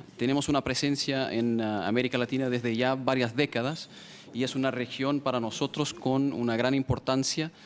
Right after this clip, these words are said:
y en que, eh, también tenemos un enfoque particular para, eh, para nuestro futuro. Somos una empresa centrada en la investigación y desarrollo,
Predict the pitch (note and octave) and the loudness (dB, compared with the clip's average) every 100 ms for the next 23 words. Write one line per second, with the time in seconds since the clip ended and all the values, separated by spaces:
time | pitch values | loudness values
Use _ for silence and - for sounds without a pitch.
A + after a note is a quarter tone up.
0 | - - - - A#2+ C3 C3 C3 B2+ C3+ | -20 -20 -18 -4 0 2 2 2 2 0
1 | - G#2+ G#2+ A2 A2 A2 A2 B2 B2 A#2 | -2 -2 0 -2 0 0 2 0 2 2
2 | B2+ B2+ - A#2 A#2+ A2+ A2 - C3+ C#3 | 2 -2 -4 -2 0 0 0 -2 0 2
3 | B2 - A#2 G#2+ A2+ B2 - A#2 A#2 A#2+ | 2 0 -2 2 2 2 0 2 2 0
4 | F2+ G#2+ G#2+ G2+ G2 F#2 F#2 - A2 A2+ | -2 -2 -2 0 0 -2 -4 0 2 2
5 | A#2+ A2 - G#2 D#2+ - - - - - | 0 -2 -4 -6 -8 -10 -16 -20 -20 -20
6 | - - - - - - - - - - | -20 -20 -18 -18 -20 -20 -20 -20 -16 -6
7 | - F3+ G3 F#3 - - D#3+ D3+ C3+ D#3+ | 0 2 2 0 -4 -2 2 2 2 -2
8 | D#3+ F3+ F3+ - D3 C3 C3+ C#3 D3 D#3 | -2 0 0 0 0 2 4 2 4 0
9 | - B2+ C3 B2 B2 B2 B2 A2+ - G#2+ | 0 0 2 2 2 4 2 0 -2 -2
10 | G#2 - B2 D3 D#3+ D3+ C#3 C#3+ D#3 E3+ | -2 -2 -4 -4 -4 -2 0 2 2 2
11 | C#3+ D3+ | 2 0